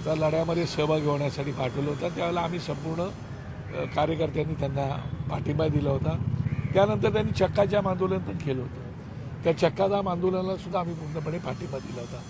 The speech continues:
आणि त्याच वेळेला <clears throat> बच्चू कडू साहेब म्हणाले होते की, "मला राजसाहेबांची पण भेट घ्यायची आहे आणि मला पुढची पण कशी काय आखणी आहे ती करायची आहे." कारण ते एक लढाऊ मानाचा माणूस आहे आणि त्यांना वाटतं की शेतकऱ्यांसाठी काहीतरी करावं म्हणून,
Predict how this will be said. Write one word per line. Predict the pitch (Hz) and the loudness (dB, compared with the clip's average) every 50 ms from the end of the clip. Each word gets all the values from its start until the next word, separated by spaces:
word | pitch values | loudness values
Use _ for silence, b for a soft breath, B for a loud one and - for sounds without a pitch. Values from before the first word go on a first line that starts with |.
| - - - - - - - - | -12 -12 -12 -12 -12 -12 -4 -4
आणि | 151 151 143 | -4 0 4
त्याच | 170 175 185 165 180 | 4 4 4 4 2
वेळेला | 196 208 208 202 202 196 190 190 190 - - | 2 2 4 4 4 6 4 4 2 0 -6
<clears throat> | - 175 156 139 135 - - - - 175 | -4 -2 -2 -2 -4 -6 -12 -12 -6 -2
बच्चू | 147 147 127 185 175 | -2 -2 0 0 0
कडू | 165 170 175 | 0 2 0
साहेब | 143 156 156 156 151 | 2 0 0 0 0
म्हणाले | 147 143 147 151 160 165 | -2 0 0 0 0 -2
होते | 156 127 - 147 170 180 - B B B B B - - | -2 -4 -6 -6 -8 -8 -12 B B B B B -10 -8
की, | 139 | -4
"मला | 147 156 156 160 156 | -2 0 2 2 2
राजसाहेबांची | 151 147 135 - - 151 156 160 160 151 - 156 | 2 0 0 -2 -2 -2 0 0 -2 -4 -4 -4
पण | 156 165 147 | -4 -4 0
भेट | 127 127 135 147 | 2 0 0 2
घ्यायची | 147 151 143 143 131 - 135 | -2 -2 -2 -2 -4 -6 -8
आहे | 123 120 139 156 - - - - - - - - - - | -8 -8 -10 -12 -14 -14 -16 -16 -16 -18 -16 -16 -14 -10
आणि | 139 143 | -8 -6
मला | 147 147 151 156 | -4 -4 -4 -4
पुढची | 147 - 147 139 131 - 165 | -6 -6 -8 -8 -6 -8 -4
पण | 156 170 160 - - - - | -4 -4 -6 -6 -10 -8 -8
कशी | 147 - - 147 | -8 -6 -8 -8
काय | - - | -6 -6
आखणी | 147 139 - - 156 139 143 | -6 -6 -6 -8 -6 -4 -4
आहे | 147 | -4
ती | 139 139 160 | -6 -8 -10
करायची | - - 143 147 147 160 151 - 131 | -10 -8 -6 -4 -4 -6 -6 -8 -10
आहे." | 123 123 117 - - - - - - - - - - | -10 -10 -12 -14 -16 -16 -16 -16 -16 -16 -16 -12 -6
कारण | 175 175 202 214 202 180 | -4 -4 -4 -4 -4 -2
ते | 214 | -2
एक | 214 196 196 | -2 -2 0
लढाऊ | 185 175 170 185 208 | 0 2 2 4 2
मानाचा | 202 190 175 175 180 180 175 180 | 2 0 0 -2 -2 -2 -2 -2
माणूस | 170 160 160 156 160 139 - | -2 -2 -2 -4 -4 -4 -4
आहे | 151 156 156 | -4 -4 -4
आणि | 160 160 | -6 -6
त्यांना | - 160 156 160 165 160 | -6 -6 -6 -4 -4 -4
वाटतं | 156 151 139 - 180 | -4 -6 -6 -8 -8
की | 180 202 170 | -8 -8 -8
शेतकऱ्यांसाठी | - - 139 131 - - 151 160 151 - 151 147 165 | -6 -6 -8 -6 -4 -4 -4 -4 -4 -4 -6 -8 -6
काहीतरी | 147 135 135 135 - 143 139 135 | -6 -6 -6 -6 -6 -6 -8 -8
करावं | - - 110 117 113 110 107 107 | -8 -8 -6 -6 -6 -6 -6 -10
म्हणून, | 107 110 - 101 | -12 -12 -14 -14